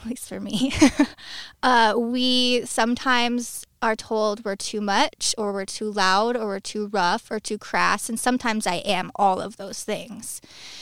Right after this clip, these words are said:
But, <laughs> um, I feel like it's very dismissive to just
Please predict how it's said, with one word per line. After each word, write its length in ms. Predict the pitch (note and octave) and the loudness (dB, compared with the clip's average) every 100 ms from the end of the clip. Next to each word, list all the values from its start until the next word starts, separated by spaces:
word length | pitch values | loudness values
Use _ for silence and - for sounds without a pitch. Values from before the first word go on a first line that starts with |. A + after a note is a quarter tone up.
| - - _ _ | -20 -20 _ _
But, 760 | C4+ B3 - - - - - - _ _ _ - | 2 2 0 -8 -8 -2 -2 -4 _ _ _ -20
<laughs> 400 | _ _ _ - | _ _ _ 2
um, 400 | A#3+ G#3+ G#3 A3 _ _ | 4 2 -2 -10 _ _
I 80 | B3+ | -6
feel 140 | - C#4+ | -2 0
like 140 | C4+ | 0
it's 120 | C4 | -2
very 220 | B3 A3+ | -2 -2
dismissive 760 | G#3+ - G#3 G#3 - F3+ G3 - | -4 -6 -8 -8 -8 -10 -12 -14
to 100 | - | -10
just 340 | G#3+ G#3 F#3+ | -4 -4 -4